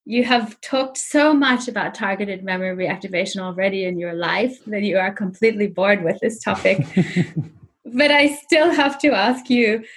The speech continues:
Speaker 1: could you tell us a bit about the, the seminal work that you did on that?
Speaker 2: Sure. So, yeah, when act-, actually, this was really my, my, one of the first studies I did,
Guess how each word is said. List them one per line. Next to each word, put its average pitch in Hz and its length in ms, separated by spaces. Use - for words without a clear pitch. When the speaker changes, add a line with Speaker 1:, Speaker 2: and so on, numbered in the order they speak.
Speaker 1:
could 320 180
you 311 280
tell 311 300
us 302 320
a 233 140
bit 233 240
about 180 480
the, 190 260
the 175 400
seminal 202 460
work 175 300
that 190 140
you 196 100
did 190 180
on 180 200
that? 165 340
Speaker 2:
Sure. 110 640
So, 123 460
yeah, 120 80
when 120 320
act-, 131 240
actually, 113 240
this 127 200
was 135 300
really 127 220
my, 95 440
my, 90 280
one 113 180
of 107 140
the 101 120
first 127 440
studies 113 360
I 85 140
did, 110 500